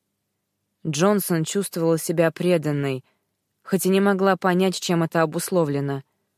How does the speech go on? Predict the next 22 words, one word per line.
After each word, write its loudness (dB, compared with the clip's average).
"Надо 2
на 2
неё 2
нажать. 0
Нам 4
нужна 2
эта 0
информация". 0
Агент 0
беспокойно -2
поднялся 0
и -4
хотел -2
было 0
выйти -2
из -6
помещения — 0
но 2
его 4
окликнула 0
Мэдлин. -2
"Нет, 2